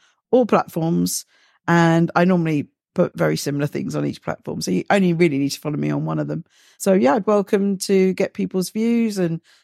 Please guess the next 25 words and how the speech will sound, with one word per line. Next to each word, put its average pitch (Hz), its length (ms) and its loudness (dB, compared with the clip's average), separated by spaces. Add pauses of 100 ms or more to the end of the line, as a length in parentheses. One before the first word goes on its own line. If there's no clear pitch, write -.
(240)
and 190 380 4
my 185 160 2
podcast 208 760 0
is 180 400 4
on 190 140 0
all 226 180 0
podcast 175 580 -4
channels. 165 560 -2 (440)
Just - 480 0 (200)
search - 300 0
my 165 140 2
name 180 340 2
and, 170 180 -4
and 165 120 -4
it 123 40 -6
will - 120 -6
come 170 180 -2
up. 247 220 2
And 170 160 2
I 170 100 4
also 180 300 0
have 165 160 -6
a 170 40 -4
YouTube 160 580 -4
channel. 147 540 -2